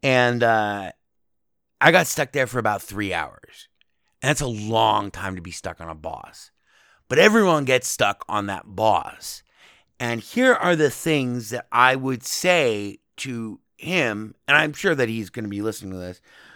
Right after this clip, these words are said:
Um, what the fuck? My, my, my,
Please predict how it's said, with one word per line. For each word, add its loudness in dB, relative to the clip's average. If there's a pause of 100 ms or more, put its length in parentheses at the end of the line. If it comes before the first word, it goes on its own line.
(300)
Um, 0 (1040)
what -6
the 0
fuck? -2
My, -4 (100)
my, -6 (120)
my, -8